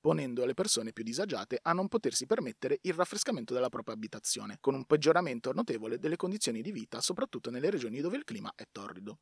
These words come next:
È qui che interviene Energy Med con l'obiettivo di costruire sei comunità energetiche pilota in città chiave come Genova, Valencia, Patrasso, Pola,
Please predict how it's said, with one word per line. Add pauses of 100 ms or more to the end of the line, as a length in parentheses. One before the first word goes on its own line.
(100)
È
qui
che
interviene
Energy
Med
con
l'obiettivo
di
costruire (100)
sei
comunità
energetiche
pilota
in
città
chiave
come
Genova, (100)
Valencia,
Patrasso,
Pola,